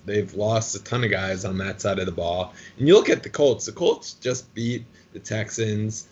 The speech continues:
They kinda took care of business there. Texans did classic Texan things in messing that one up. They've won three in a row.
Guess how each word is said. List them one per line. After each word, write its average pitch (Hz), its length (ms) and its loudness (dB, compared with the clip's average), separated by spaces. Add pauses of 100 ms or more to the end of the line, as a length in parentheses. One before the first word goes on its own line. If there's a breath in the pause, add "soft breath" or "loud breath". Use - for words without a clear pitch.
(140)
They 110 160 0
kinda 127 340 -2
took 113 240 0
care 117 160 4
of 95 80 0
business 104 320 -2
there. 98 300 -4
Texans 110 600 -4
did 104 260 -6
classic - 520 -2
Texan 107 500 -2
things 101 480 -4 (260 loud breath)
in 117 140 -2
messing 110 340 0
that 101 180 -4
one 104 120 -4
up. 101 160 -6
They've 104 140 0
won 165 160 2
three 131 320 6
in 117 80 0
a 98 80 -2
row. 92 380 -4